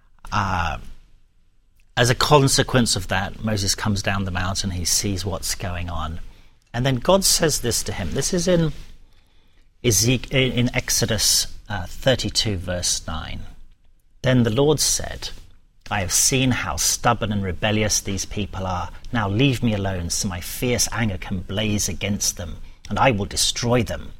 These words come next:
Then I will make you, Moses, into a great nation." Now, if I was Moses, I would say, "Thank you, God.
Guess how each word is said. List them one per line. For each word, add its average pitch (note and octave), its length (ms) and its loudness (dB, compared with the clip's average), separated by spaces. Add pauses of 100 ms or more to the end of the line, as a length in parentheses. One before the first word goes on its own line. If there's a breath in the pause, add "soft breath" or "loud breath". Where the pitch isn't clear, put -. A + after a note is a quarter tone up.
(600)
Then F3 200 4
I D#3 160 6
will C3+ 100 4
make A#2 340 0
you, C3 160 6
Moses, F2 640 0 (300 loud breath)
into - 240 -6
a D#2 40 -6
great G#2 360 -2
nation." D#2+ 420 -2 (1900)
Now, B2 420 2 (380)
if C3 200 2
I G3 140 8
was A3+ 200 4
Moses, A2+ 560 4
I A2 180 0
would G#2+ 140 0
say, F#2+ 400 0
"Thank - 600 2
you, G#2+ 100 4
God. - 340 -4